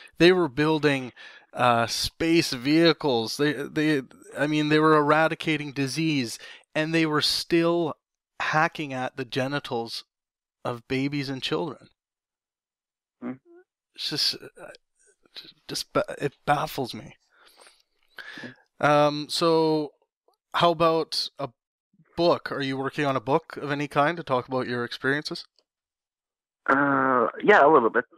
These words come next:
Speaker 2: but
Speaker 1: Yeah.
Speaker 2: um, I think it will take a while. As you can see, my English is not that perfect, so I'm trying to just improve my vocabulary more and then maybe build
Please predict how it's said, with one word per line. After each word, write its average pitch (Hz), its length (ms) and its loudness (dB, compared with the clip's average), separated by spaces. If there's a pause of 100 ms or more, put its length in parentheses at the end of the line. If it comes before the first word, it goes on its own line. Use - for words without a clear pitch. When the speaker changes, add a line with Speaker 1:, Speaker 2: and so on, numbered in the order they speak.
Speaker 2:
but 127 140 6
Speaker 1:
Yeah. 123 60 8
Speaker 2:
um, - 360 -2
I 127 80 0
think 139 220 -4
it 123 40 -4
will 107 160 -8
take - 260 -4
a 120 40 4
while. 92 360 6 (260)
As 131 180 8
you 120 60 -6
can 120 160 -4
see, 131 80 -2
my 123 140 2
English 117 260 2
is 110 120 -6
not 113 180 2
that 107 180 -4
perfect, 107 440 -2
so 95 100 -2
I'm 90 280 -6 (140)
trying 107 380 2 (100)
to 98 220 -10
just - 180 -12
improve 113 320 2
my 104 140 6
vocabulary 98 640 0
more 95 300 0
and - 180 -4 (640)
then 95 220 0
maybe 92 220 2
build 85 260 0